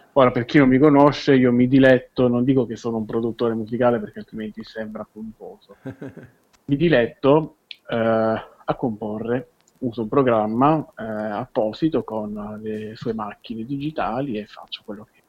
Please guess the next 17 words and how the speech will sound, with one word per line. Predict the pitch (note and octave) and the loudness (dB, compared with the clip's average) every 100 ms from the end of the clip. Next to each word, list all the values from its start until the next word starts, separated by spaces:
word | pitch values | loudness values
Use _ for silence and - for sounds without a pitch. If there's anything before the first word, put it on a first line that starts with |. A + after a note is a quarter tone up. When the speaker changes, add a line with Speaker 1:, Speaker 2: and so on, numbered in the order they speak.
| _ | _
Speaker 1:
quello | C#3 A#2+ | -2 0
che | A2+ | -2
si | - | -8
fa | A#2+ | -8
di | G#2+ | -8
solito. | A2+ G2+ G2+ G2+ A#2+ | -8 -12 -12 -14 -16
Speaker 2:
Mhm. | F#3 - _ _ _ | -18 -20 _ _ _
Speaker 1:
Ho | F#3 | 0
notato | A#3 A3+ A2+ G#2+ A#2+ | 2 4 2 0 -2
una | A#2 G#2+ | -4 -4
cosa, | A2+ G#2 G#2+ G#2 G#2+ - _ _ _ | -4 -6 -4 -8 -8 -12 _ _ _
ho | F3 | 0
notato | G#3 F#3 A#2 G#2+ - G2 - A2 A2+ - _ _ | 2 2 2 0 -4 -12 -4 -4 -4 -12 _ _
che | - A#2 G#2+ A2 | -4 -2 -2 -6
Speaker 2:
Sì. | - _ - _ _ _ _ | -12 _ -20 _ _ _ _
Speaker 1:
basta | C3 E3 D3+ - - A#2 A2 A2 - | 0 2 2 -2 -8 -2 0 0 -2
mettere | B2+ D#3 C3+ - - A2 A#2 A#2 | 2 2 2 -2 -4 -2 -2 -6